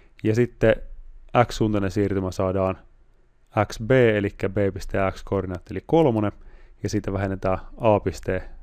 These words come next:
X-koordinaatti, elikkä X A. Mutta meillä on myös toinen tapa esittää se tangenttisuoran kulmakerroin.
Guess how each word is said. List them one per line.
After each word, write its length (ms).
X-koordinaatti, 640
elikkä 440
X 120
A. 220
Mutta 200
meillä 160
on 80
myös 140
toinen 300
tapa 260
esittää 400
se 100
tangenttisuoran 600
kulmakerroin. 560